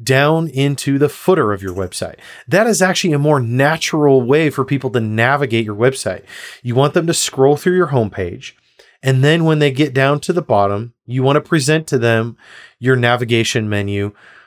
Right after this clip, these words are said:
so that they can see where else they can go to get more information on your website. Not to have to scroll back up to the top and then look at the menu, but rather get them to scroll all the way down,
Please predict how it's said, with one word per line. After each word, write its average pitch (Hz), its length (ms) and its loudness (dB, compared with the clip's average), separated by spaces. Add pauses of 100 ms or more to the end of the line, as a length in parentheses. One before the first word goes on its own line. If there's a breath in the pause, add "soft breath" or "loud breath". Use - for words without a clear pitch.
(120)
so - 180 -2
that 117 140 0
they 123 100 0
can 120 160 -2
see 127 360 0
where 117 400 2
else 131 440 0
they 123 140 2
can 117 180 -4
go 110 160 2
to 107 100 2
get 107 200 -4
more 110 240 0
information 104 600 -6
on 95 140 -6
your 95 120 -8
website. - 460 -6 (460 loud breath)
Not 135 300 -2
to 131 100 -2
have 127 200 0
to 131 80 -8
scroll 127 320 0
back 117 240 0
up 117 140 0
to 120 100 -8
the 104 100 -4
top 98 420 -2
and 107 220 -6
then 104 140 -2
look 101 120 -6
at 107 120 -8
the 98 80 -14
menu, 95 340 -10 (460 loud breath)
but 110 180 -2
rather 117 480 2 (160)
get 117 160 -4
them 127 160 0
to 135 60 -2
scroll 131 340 2
all 127 160 4
the 131 60 2
way 139 160 2
down, 101 440 -2